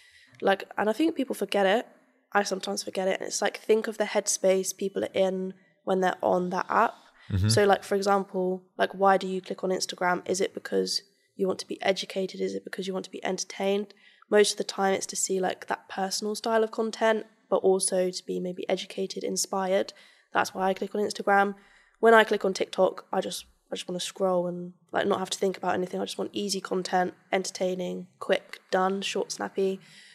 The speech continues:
Speaker 1: when on Pinterest, again, I'm looking for inspiration or education.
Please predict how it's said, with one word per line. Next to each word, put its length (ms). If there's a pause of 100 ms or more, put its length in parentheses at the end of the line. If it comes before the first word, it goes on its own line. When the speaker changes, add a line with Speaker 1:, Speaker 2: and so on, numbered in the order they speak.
(160)
Speaker 1:
when 120
on 120
Pinterest, 560
again, 260
I'm 80
looking 200
for 120
inspiration 800
or 140
education. 720